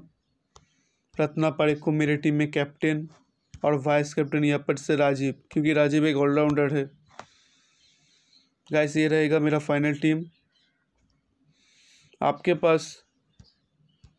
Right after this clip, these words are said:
यहाँ पर से थलाइगा सरगुना में एक पंट पिक हो सकता है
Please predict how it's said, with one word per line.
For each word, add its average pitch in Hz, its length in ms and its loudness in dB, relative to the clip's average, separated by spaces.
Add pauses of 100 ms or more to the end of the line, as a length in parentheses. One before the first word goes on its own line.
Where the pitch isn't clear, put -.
(1400)
यहाँ 156 180 2
पर 156 200 0
से 156 300 2 (2500)
थलाइगा 156 420 4
सरगुना 156 460 0
में 151 140 2
एक 147 140 -8
पंट 160 280 0
पिक 151 160 0
हो 151 140 2
सकता 151 360 0
है 151 60 2